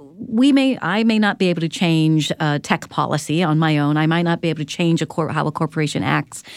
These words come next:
but I can self-govern myself, and I can think about what's the ch-, think critically about things and what's the choice I wanna make, irrespective of wh-, what I see online or because of what I see online, but to be aware of,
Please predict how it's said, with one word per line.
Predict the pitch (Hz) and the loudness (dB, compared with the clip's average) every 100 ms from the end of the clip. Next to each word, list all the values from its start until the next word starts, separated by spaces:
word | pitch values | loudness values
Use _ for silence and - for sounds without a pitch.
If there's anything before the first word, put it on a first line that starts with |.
| - | -6
but | 180 | -2
I | 175 | 0
can | - 185 175 170 | 0 0 2 0
self-govern | - - 175 156 - 156 151 151 | -4 -4 -2 -2 -4 -2 0 0
myself, | 151 147 - 156 254 - - - - - - | 0 -4 -2 -2 -2 -6 -16 -20 -20 -10 -2
and | 165 | 0
I | 151 | 0
can | 175 160 160 156 | 0 2 2 0
think | - 165 | 0 -4
about | 147 151 143 - _ _ _ _ _ _ _ | -2 -2 -2 -6 _ _ _ _ _ _ _
what's | 156 165 175 | -2 -2 -2
the | 160 | -8
ch-, | - - | -10 -14
think | - 185 | 0 0
critically | - - 180 196 - 220 220 | 0 -4 -2 -2 -2 -2 0
about | 214 208 | -2 -2
things | - 220 233 | -2 0 0
and | 160 160 | 2 0
what's | 170 | 0
the | - | -4
choice | 151 160 147 - | -4 -2 -4 -2
I | 156 | 0
wanna | 160 160 165 | 2 2 2
make, | 160 180 208 - - - - | 2 0 -4 -10 -20 -20 -2
irrespective | 170 165 - 156 156 151 | 2 2 0 -4 -2 -2
of | 139 | -2
wh-, | - - | -6 -4
what | 156 151 | -2 0
I | |
see | 156 - | -2 -2
online | 151 156 160 170 | 0 2 2 2
or | 170 | 0
because | 165 - - 143 175 | 0 -4 -4 -2 -2
of | 170 | -2
what | 170 | -2
I | 165 | -2
see | - 175 | -2 -2
online, | 170 165 160 170 - - - | 2 2 2 0 -4 -8 -6
but | 175 | -2
to | 175 | 2
be | 170 | 2
aware | 160 160 175 151 147 | 2 2 2 0 -2
of, | - 147 139 | -2 -2 -4